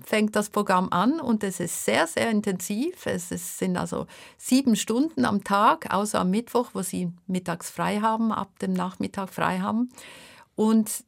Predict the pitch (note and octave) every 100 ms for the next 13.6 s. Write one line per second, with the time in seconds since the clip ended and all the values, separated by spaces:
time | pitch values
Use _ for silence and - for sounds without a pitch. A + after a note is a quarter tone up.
0 | - G3+ F#3 A#3+ - B3 B3 B3+ A#3+ -
1 | _ G#3+ G#3 G3+ A#3 - A3 G#3 - -
2 | F#3+ - F3+ F3 D3+ - - - B3 C4+
3 | - A#3+ A#3+ A#3+ A#3 A3+ A3 - - -
4 | G#3+ A3 F3 F#3+ F#3+ F#3 F#3+ F#3+ - -
5 | - - - - - - F3+ F3 F3 E3+
6 | F3 F#3+ A3 A3+ G#3 G3 F3+ F3+ - F3+
7 | G3 F#3+ - _ - G#3 G#3+ - G3 G3+
8 | G3 F#3+ F#3+ - F#3 F3 - F3+ G#3+ G#3+
9 | - G3+ G#3 F#3+ - F#3 F3+ F3 G#3+ B3
10 | C4 B3 A#3 - G#3 G3+ G#3 - - -
11 | - - - F3+ E3+ E3+ D#3+ - G3+ G#3+
12 | G#3+ G#3+ G#3+ G3+ - G3+ G3+ G3 - _
13 | - F3+ - - D#3+ -